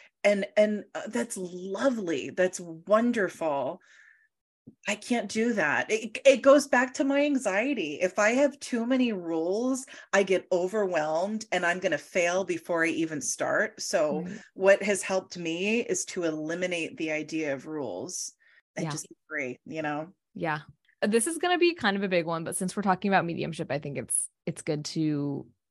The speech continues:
Speaker 2: maybe touch on it, or interesting to touch on it. And obviously, as we discussed earlier, like, I don't even know the answer to this. I'm just curious if you have any thoughts on it. Obviously, organized religion tells us where we go when we die.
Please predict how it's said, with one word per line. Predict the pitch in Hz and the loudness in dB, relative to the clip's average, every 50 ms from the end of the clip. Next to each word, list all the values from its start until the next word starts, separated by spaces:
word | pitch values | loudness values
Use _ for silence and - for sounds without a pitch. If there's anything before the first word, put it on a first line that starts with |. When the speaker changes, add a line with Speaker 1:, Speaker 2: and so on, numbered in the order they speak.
| _ 170 | _ -4
Speaker 2:
maybe | 165 160 151 165 | -4 -2 -4 -4
touch | - - 156 151 - - | -4 -6 -6 -6 -4 -4
on | 160 151 151 | -2 -2 0
it, | 147 - | -2 -2
or | - 165 - - | -2 -4 -2 0
interesting | - 220 214 - 220 196 190 - 190 185 170 | 2 2 2 4 2 2 2 2 2 0 0
to | 175 | 0
touch | - - 156 151 - 160 | 0 0 0 0 0 -2
on | 156 151 | -2 0
it. | 147 143 - | 0 -2 -2
And | - 165 151 | -4 -4 0
obviously, | - 165 160 151 160 156 156 - 160 156 - | 0 0 2 2 0 0 0 -2 -2 -2 0
as | - 156 156 | -2 -2 -2
we | 160 165 | -2 -2
discussed | 151 156 160 - - 151 147 143 - 151 | -2 -4 -6 -4 -2 -2 -2 -2 -4 -4
earlier, | 147 143 147 143 143 143 147 | -2 -2 -2 -2 -2 -4 -4
like, | - 113 120 - - - _ _ _ - - - _ _ _ _ _ _ - | -4 -4 -4 -6 -8 -14 _ _ _ -20 -20 -20 _ _ _ _ _ _ 4
I | 196 202 202 | 6 6 8
don't | 214 214 202 | 8 8 8
even | 190 185 180 175 | 8 8 8 6
know | 180 175 | 6 6
the | 165 165 165 | 4 4 2
answer | 165 170 170 - 165 | 0 -2 -4 -6 -4
to | 165 170 | -2 0
this. | 165 160 165 - | 0 0 0 -2
I'm | 170 160 | -2 -4
just | 165 165 - | -4 -4 -6
curious | - - 180 165 160 156 165 - - | -2 0 2 2 4 2 2 2 0
if | 165 - | -2 0
you | - 156 160 160 | 0 2 2 2
have | 160 151 147 156 | 2 2 0 0
any | 151 151 156 | -2 -4 -4
thoughts | 151 156 147 151 143 - - | 0 0 0 0 0 -2 -4
on | 160 156 | -4 -4
it. | 151 147 - - _ _ _ _ _ _ | -4 -6 -10 -10 _ _ _ _ _ _
Obviously, | - 180 180 170 190 180 - 208 196 190 190 185 170 - - _ _ | 4 4 4 4 4 2 4 6 8 8 8 6 4 0 -6 _ _
organized | - 196 185 180 190 185 185 175 185 | 2 2 4 4 2 2 2 2 0
religion | 170 156 156 - 180 202 208 | 0 0 0 0 0 0 0
tells | - - 165 160 170 175 | 0 0 0 0 0 2
us | 175 180 180 - - | 0 0 0 -2 -4
where | 180 175 165 165 | -4 -2 -2 0
we | 170 175 | 0 0
go | 170 175 175 170 165 165 170 | 0 2 2 4 4 4 4
when | 180 175 175 170 165 170 | 2 2 0 0 0 0
we | 170 185 | 0 2
die. | 175 160 117 - 139 143 143 247 | 2 2 2 2 2 2 0 0